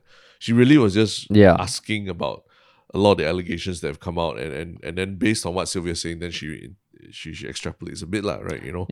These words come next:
Speaker 2: Yeah, sh-, yeah.
Speaker 1: Yeah. So, so I, I,
Speaker 2: And,
Speaker 1: I
Speaker 2: and
Speaker 1: do
Speaker 2: she,
Speaker 1: respect
Speaker 2: sh-
Speaker 1: that as-, that aspect of how she conducted the interview. Although people said that, "Oh, she's obviously on Sylvia's side," all this thing. I mean, definitely there will be some bias. She, she, 'cause, you know, they,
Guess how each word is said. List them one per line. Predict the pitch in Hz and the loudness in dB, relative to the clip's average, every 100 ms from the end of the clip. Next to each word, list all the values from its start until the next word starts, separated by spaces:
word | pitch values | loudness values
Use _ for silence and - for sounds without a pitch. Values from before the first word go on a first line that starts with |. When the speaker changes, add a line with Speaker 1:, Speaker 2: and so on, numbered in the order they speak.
| - | -8
Speaker 2:
Yeah, | - 92 - - | -6 -6 -6 -14
sh-, | - - | -12 -2
yeah. | 127 107 - - | 4 4 2 -4
Speaker 1:
Yeah. | - - _ _ _ | -8 -16 _ _ _
So, | - 135 | -4 4
so | 143 | 4
I, | 92 | 4
I, | 80 117 | 4 4
Speaker 2:
And, | 101 | 6
Speaker 1:
I | 117 | 6
Speaker 2:
and | 110 | 8
Speaker 1:
do | 135 | 6
Speaker 2:
she, | |
Speaker 1:
respect | 117 98 - 101 | 6 2 2 0
Speaker 2:
sh- | 87 | 0
Speaker 1:
that | 71 | -4
as-, | - - | -6 -10
that | 80 85 82 | -8 -4 -2
aspect | 76 - 87 | -4 -4 -4
of | 73 | -2
how | 87 | -2
she | 85 82 | -4 -6
conducted | - 82 78 - 73 | -10 -8 -8 -8 -10
the | |
interview. | 69 85 85 87 | -10 -8 -6 -2
Although | 80 120 127 | 2 4 4
people | 110 104 | 2 0
said | 113 113 | 0 0
that, | 80 73 - - - | -2 -6 -10 -20 -20
"Oh, | - | -10
she's | - 98 | -4 -4
obviously | - 107 104 113 101 120 | -2 -4 -2 -2 -2 -6
on | 101 | -4
Sylvia's | - 98 101 101 | -4 -4 -4 -4
side," | 104 92 | -4 -4
all | 87 | -6
this | 90 85 | -8 -6
thing. | 90 | -6
I | |
mean, | 120 131 117 - - _ | -4 -4 -6 -16 -20 _
definitely | 104 104 135 | -2 2 2
there | 135 101 | 4 2
will | 90 | 2
be | |
some | 95 107 98 | 0 0 2
bias. | 82 90 95 - | 2 2 0 -2
She, | - 85 | -6 -6
she, | 80 87 | -6 -10
'cause, | - 98 - - | -6 -4 -4 -6
you | 95 | -4
know, | 85 | -4
they, | 87 85 | -4 -4